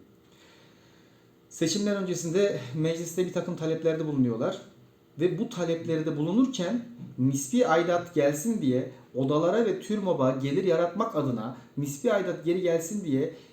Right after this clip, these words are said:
bizlerin ücretlerinden taviz vererek, bu taviz vermeyi de göze alarak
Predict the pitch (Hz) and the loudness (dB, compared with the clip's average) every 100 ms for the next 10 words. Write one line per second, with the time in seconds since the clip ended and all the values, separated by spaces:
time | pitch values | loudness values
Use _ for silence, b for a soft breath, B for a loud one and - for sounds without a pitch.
0 | - 131 170 175 196 208 233 202 170 185 | -10 -4 -2 -2 0 4 4 2 0 0
1 | 185 180 185 180 185 185 160 175 185 196 | 2 0 0 0 0 0 -2 0 0 0
2 | 180 185 185 226 208 185 - - - 135 | -2 -2 2 2 2 0 -6 -18 -10 -4
3 | 131 180 - 143 147 202 165 165 170 208 | -2 -2 -4 -2 0 0 2 2 2 0
4 | 208 160 147 156 151 170 240 220 - | 0 2 0 0 0 2 2 2 -4